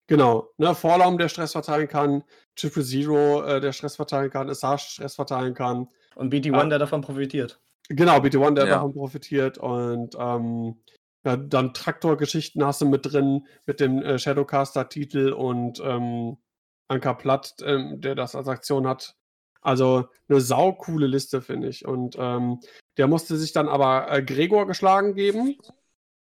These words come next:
Speaker 1: der es ins Finale geschafft hat, mit, ähm, Chewie und drei A-Wings. Hatten wir ja auch beim,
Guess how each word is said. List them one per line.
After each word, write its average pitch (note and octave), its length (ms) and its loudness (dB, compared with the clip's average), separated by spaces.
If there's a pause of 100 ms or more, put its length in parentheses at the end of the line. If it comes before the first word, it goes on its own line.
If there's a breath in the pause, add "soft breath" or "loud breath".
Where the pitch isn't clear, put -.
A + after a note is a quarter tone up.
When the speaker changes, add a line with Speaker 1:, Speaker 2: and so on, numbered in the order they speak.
(180)
Speaker 1:
der D3 160 0
es D3 120 -2
ins D3 180 -6
Finale C#3+ 340 4
geschafft D3+ 380 -6
hat, E3+ 240 -6 (560)
mit, C#3 500 2
ähm, B2+ 720 2
Chewie F#3+ 300 2
und D#3+ 80 2
drei D3+ 300 2
A-Wings. A3+ 480 -2
Hatten D3+ 160 -8
wir D3 120 2
ja C3+ 140 2
auch C#3 120 -2
beim, A#2+ 200 -4